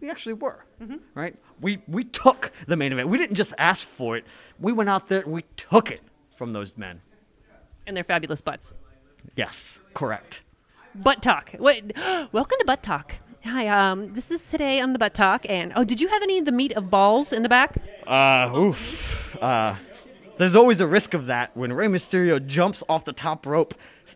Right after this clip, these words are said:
Speaker 1: you know, crotch first
Speaker 2: Oh,
Speaker 1: at you.
Speaker 2: yeah.
Speaker 1: There's always a risk of getting a lot of that, but not today. I protected my own face.
Speaker 2: You, you must. I mean, it, that,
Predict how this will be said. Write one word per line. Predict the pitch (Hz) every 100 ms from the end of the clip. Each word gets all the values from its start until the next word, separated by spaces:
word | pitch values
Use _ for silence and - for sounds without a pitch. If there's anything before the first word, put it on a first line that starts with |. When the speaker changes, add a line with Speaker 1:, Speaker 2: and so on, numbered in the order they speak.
| -
Speaker 1:
you | 139 151
know, | 117 110 110 _
crotch | - 160 175 -
first | 143 151 131
Speaker 2:
Oh, |
Speaker 1:
at | 113
you. | 107
Speaker 2:
yeah. | 98 - -
Speaker 1:
There's | 123
always | 135 185 175
a | 156
risk | 123 143 - - - - -
of | 117 110 113
getting | 160 151
a | 113
lot | 113
of | 110
that, | 107 107 -
but | 110 107
not | 139 160
today. | 131 113 92 - -
I | 113
protected | - - 185 165
my | 135
own | 120
face. | 104 - - - - _ - _ _ _ _ _ -
Speaker 2:
You, | 220
you | 247 262
must. | 285 135 -
I | 202
mean, | 208 202
it, | 190 196
that, | 214